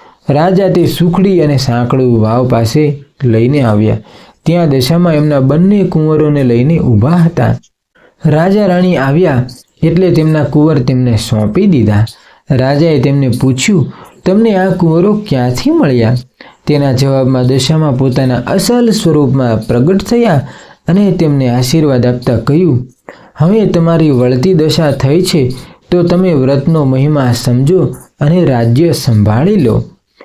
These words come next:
રાજા રાણી દશામાના ચરણોમાં ઢળી પડ્યા અને તેમની માફી માંગી.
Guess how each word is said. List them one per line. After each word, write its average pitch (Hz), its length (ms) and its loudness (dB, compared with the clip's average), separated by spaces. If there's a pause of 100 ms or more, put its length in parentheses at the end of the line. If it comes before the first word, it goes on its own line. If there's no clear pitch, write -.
(340)
રાજા 185 420 2
રાણી 170 280 2
દશામાના 156 640 0
ચરણોમાં 127 640 0
ઢળી 123 340 0
પડ્યા 190 360 0 (320)
અને 185 200 0
તેમની 139 460 0
માફી 104 480 0
માંગી. 120 460 0